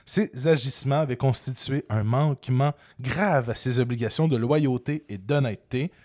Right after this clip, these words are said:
Alors, euh, justement, si on a un représentant syndical, Daniel Larouche, président du,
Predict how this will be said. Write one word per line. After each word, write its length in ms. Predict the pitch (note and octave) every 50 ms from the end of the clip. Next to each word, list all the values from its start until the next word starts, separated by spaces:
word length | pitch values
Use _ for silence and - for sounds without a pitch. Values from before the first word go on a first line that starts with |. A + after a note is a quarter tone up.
| _ _ _ _ _ _ - -
Alors, 420 | - A2 A2+ A2+ A#2 A#2 A2+ G#2 G#2+
euh, 520 | G#2+ G#2 G#2+ G#2+ G#2+ G#2+ G#2+ G#2+ G#2 G2 G2+
justement, 580 | G#2+ A#2+ A#2+ - - B2+ A2+ A#2+ C3+ C#3+ D3+
si 160 | C#3+ - -
on 100 | A2+ A2
a 60 | A2+ G#2+
un 20 |
représentant 460 | G#2 A2 A2+ A#2 G#2+ A2+ A2+ - C#3
syndical, 500 | A2+ - B2 G#2+ G#2 - - D3+ D3+ D3+
Daniel 300 | C#3+ B2 A#2+ B2+ C3 C3
Larouche, 360 | B2 A2 G2 A#2 D3 D3+ -
président 440 | - - B2+ A#2 G#2 A2+ C3 C#3 D3
du, 420 | D3 B2 A#2+ B2 C#3 D3+ D#3+ D#3